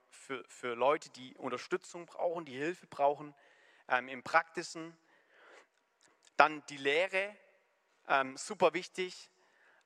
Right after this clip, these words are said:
Leute zu haben, die die Gabe bekommen von Gott, wirklich sein Herz zu teilen und, und, und Leuten was mit auf den Weg zu geben,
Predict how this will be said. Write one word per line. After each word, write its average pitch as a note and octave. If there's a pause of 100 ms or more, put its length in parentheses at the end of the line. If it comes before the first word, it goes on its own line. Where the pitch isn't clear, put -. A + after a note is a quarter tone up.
(440)
Leute E3+
zu D#3+
haben, D#3+
die C3+
die B2+ (140)
Gabe F3
bekommen E3
von C3+
Gott, D3
wirklich - (220)
sein F3
Herz -
zu D3+
teilen B2 (840)
und, C3+ (280)
und, C3
und C3
Leuten D3
was C3+
mit D3
auf -
den B2
Weg C#3+
zu -
geben, A2